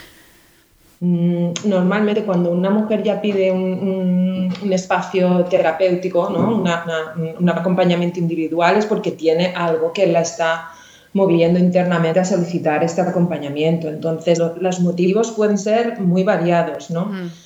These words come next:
Speaker 1: Eh, pueden ser, pues, que haya miedo al parto, eh, y que, bueno, tienes ahí toda una serie de cosas que te, te están moviendo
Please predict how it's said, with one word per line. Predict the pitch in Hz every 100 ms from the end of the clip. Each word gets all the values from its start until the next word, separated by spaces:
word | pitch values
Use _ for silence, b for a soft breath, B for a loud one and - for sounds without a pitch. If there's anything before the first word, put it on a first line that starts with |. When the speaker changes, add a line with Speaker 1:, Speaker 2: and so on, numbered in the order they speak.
| B B _
Speaker 1:
Eh, | 180 170 170 175
pueden | 185 190
ser, | - 185 214 226
pues, | 220 -
que | - 180
haya | 170 175 202 214 208
miedo | 180 175 196
al | 190
parto, | 160 156 143 147 135 123 - _
eh, | 160 147 143 147 156 -
y |
que, | 165 156
bueno, | 170 170 160
tienes | 160 160 170
ahí | 160 170
toda | 175 175 180
una | 175
serie | 175 185 170
de | 170
cosas | 180 180
que | 180
te, | 175
te | 175 -
están | 175 180
moviendo | 180 175 185 214